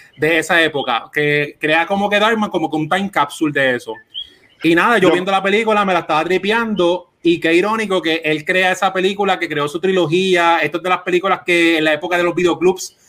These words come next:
Speaker 1: que fue una trilogía bien famosa de los direct to video, porque la, la dos y la tres nunca salieron en el cine.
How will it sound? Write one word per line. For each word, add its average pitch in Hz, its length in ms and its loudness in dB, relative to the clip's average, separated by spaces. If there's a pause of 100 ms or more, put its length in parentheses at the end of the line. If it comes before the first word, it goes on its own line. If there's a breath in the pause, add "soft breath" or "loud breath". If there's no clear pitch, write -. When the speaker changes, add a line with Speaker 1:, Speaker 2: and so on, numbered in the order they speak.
(260 soft breath)
Speaker 1:
que 156 100 0
fue 151 140 -4
una 147 80 -2
trilogía 170 320 2
bien 180 160 0
famosa 175 460 0
de 156 100 0
los 160 140 -2
direct 165 260 0
to 170 120 2
video, 175 460 2
porque 143 200 -4
la, 131 100 0 (120)
la 135 100 -2
dos 139 180 0
y 151 60 0
la 156 80 0
tres 160 100 0
nunca 160 220 -2
salieron 160 240 -2
en - 20 0
el 156 60 -2
cine. 156 400 -2